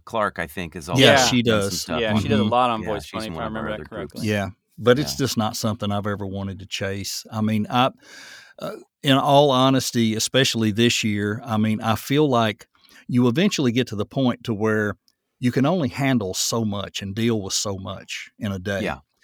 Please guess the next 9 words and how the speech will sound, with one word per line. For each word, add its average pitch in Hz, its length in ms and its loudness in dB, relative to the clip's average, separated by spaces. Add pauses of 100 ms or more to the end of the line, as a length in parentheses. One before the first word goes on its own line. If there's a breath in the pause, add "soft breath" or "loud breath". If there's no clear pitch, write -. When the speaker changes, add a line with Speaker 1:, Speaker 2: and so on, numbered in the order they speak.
(320 loud breath)
Speaker 1:
that's - 100 -6
right. 120 80 6
Speaker 2:
And 110 360 6
fortunately, 120 600 4
and 110 80 4
I, 107 100 2 (160)
I, 110 160 -2 (100)
I 117 160 -6
don't 123 180 -2